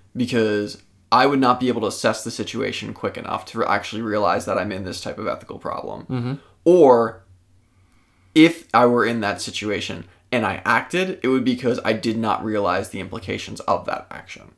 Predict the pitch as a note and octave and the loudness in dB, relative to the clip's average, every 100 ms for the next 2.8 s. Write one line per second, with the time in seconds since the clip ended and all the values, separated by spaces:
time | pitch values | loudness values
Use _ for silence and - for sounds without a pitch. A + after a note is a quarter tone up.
0 | - C3 A#2 - _ - D#3 D3+ C3 B2 | -4 -2 -2 -6 _ 4 6 6 4 2
1 | A#2 - - C3 A2+ D#3 D3 C3+ A#2+ A#2+ | 0 -6 -6 -2 4 4 4 0 -2 0
2 | A2 A2 - B2+ C#3 G#2+ F2+ | 2 2 2 4 4 2 -6